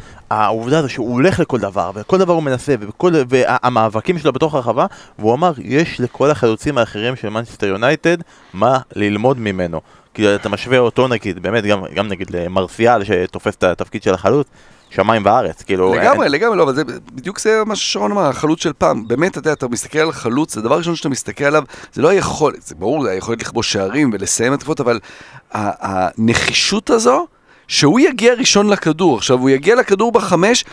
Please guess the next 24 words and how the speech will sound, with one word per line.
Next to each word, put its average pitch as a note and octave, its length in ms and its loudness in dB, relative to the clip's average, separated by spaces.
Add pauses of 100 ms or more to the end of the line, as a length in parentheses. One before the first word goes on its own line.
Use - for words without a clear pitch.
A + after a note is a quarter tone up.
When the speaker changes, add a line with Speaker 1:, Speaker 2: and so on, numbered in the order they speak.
(160)
Speaker 2:
לא D#3 120 2
תמיד D#3 300 2
זה C#3 60 2
ייגמר C3 300 2
בגול, B2+ 480 4
ואתה A#2 180 2
יודע, A2+ 400 0 (200)
בטח C3 280 0
בגילו B2 440 0
כבר C3 140 0
לפעמים B2 240 -2
צריך C#3+ 160 -6
קצת, - 240 -6 (180)
כבר B2 100 4
יותר D3 260 2
הזדמנויות, C#3 560 2
יותר E3+ 200 2
מצבים E3 440 2
כדי C#3 220 0
ל-, C3 280 4
להשיג B2+ 220 0
את - 80 -14
השערים C3+ 380 2
שלו, G#3 340 2